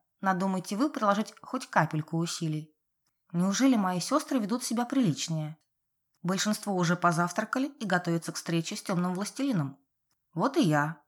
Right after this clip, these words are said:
готовлюсь. Я чикнула концом волшебной палочки по подолу. Передняя часть юбки осыпалась на пол, оголяя колени. "В принципе,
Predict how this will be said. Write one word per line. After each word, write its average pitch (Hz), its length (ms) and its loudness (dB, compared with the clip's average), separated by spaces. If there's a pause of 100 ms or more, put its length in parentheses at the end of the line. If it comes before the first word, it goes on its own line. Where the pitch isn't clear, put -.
готовлюсь. 143 760 -2 (180)
Я 156 120 -4
чикнула 240 380 2
концом 220 340 0
волшебной 220 460 0
палочки 285 400 -4
по 185 100 -12
подолу. 143 560 -2 (280)
Передняя 180 380 0
часть 180 300 -6
юбки 254 220 -2
осыпалась 214 500 -2
на 220 160 0
пол, 131 320 -12
оголяя 165 400 -2
колени. 156 480 0 (720)
"В - 160 -20
принципе, 262 600 0